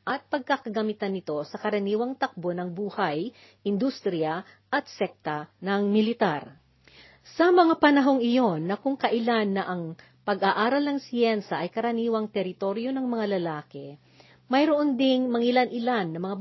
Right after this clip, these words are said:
babae na napapasamang mag-aral sa siyensa. Kabilang sa mga ito si Marie. Inako niyang pagsubok sa kanyang kakayahan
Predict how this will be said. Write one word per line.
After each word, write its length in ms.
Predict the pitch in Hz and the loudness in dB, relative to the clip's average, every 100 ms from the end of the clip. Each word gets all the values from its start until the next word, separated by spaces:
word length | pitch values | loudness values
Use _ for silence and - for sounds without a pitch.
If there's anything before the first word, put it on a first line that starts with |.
| 202 | -2
babae 400 | 170 170 160 143 147 - _ - | -2 -2 -4 -8 -12 -20 _ -2
na 60 | 233 | 0
napapasamang 800 | 226 220 220 202 226 226 233 240 | 2 0 -2 -2 -2 0 0 -2
mag-aral 560 | 208 - 240 165 151 | -4 -4 -2 -2 -4
sa 80 | - | -10
siyensa. 720 | - 214 220 226 - 226 151 - _ - _ _ | -4 -2 0 -2 -2 -2 -2 -10 _ -20 _ _
Kabilang 400 | 196 185 196 190 | -2 2 0 0
sa 120 | 208 | -2
mga 200 | 190 190 175 | -2 -2 -4
ito 240 | - 175 226 | -2 0 0
si 120 | 220 165 | -4 -4
Marie. 560 | 185 277 247 143 160 - _ _ _ _ _ | -4 -2 -4 -4 -10 -20 _ _ _ _ _
Inako 400 | 269 302 320 320 | 2 2 2 2
niyang 240 | 311 311 | 0 0
pagsubok 640 | 277 226 - 311 233 185 - | -2 -2 -2 0 2 0 -2
sa 80 | |
kanyang 320 | - 202 220 226 | -6 -2 -2 -2
kakayahan 880 | 262 262 254 240 262 247 147 139 | -2 0 -2 -2 -2 -2 -4 -10